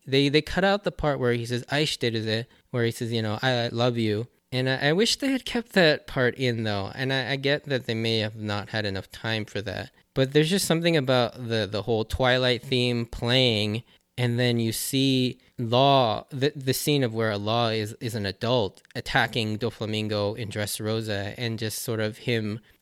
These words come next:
avenging Corazon against Doflamingo.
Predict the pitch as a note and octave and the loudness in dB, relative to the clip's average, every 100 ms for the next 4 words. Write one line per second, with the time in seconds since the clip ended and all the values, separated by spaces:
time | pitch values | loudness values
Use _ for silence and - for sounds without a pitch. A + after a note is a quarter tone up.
0 | - B2+ C3 C3+ B2+ C3 B2 A#2 - - | -4 0 2 2 2 2 0 -2 -6 -4
1 | C3 A#2+ A#2+ A2 A2 G#2+ D3 - A2+ A2+ | -2 0 -2 -4 -4 -6 -10 -10 -4 -2
2 | A#2 - - - A#2 A2 G#2+ G#2+ G#2 G#2 | -2 -4 -6 -6 -4 -4 -4 -2 -2 -4